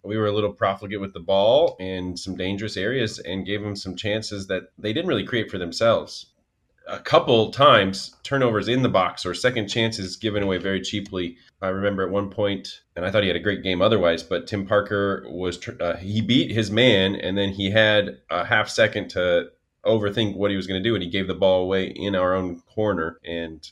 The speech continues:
that led to a pretty dangerous moment. Happened a couple times. We weathered that storm, and, uh, then the game turned on its head.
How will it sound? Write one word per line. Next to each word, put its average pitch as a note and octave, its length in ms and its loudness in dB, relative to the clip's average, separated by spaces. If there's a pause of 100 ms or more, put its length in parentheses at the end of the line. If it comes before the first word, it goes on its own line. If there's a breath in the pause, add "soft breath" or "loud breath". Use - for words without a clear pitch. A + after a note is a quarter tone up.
that E2+ 220 -2
led E2 240 -4
to D#2+ 200 -10
a D2+ 60 -8
pretty D#2+ 240 -12
dangerous D#2 480 -10
moment. D#2 360 -10 (360 soft breath)
Happened F#3 260 2
a - 60 0
couple C3 240 4
times. A#2+ 560 2 (540 soft breath)
We A2 160 -4
weathered B2 380 6
that G2+ 200 4
storm, F#2+ 640 0 (100)
and, F#2 580 -4 (320)
uh, F#2 200 -6
then G#2+ 600 2
the F2+ 200 -6
game G2+ 320 -2
turned A2+ 240 0
on C3+ 100 4
its C#3 120 -6
head. F3+ 240 -4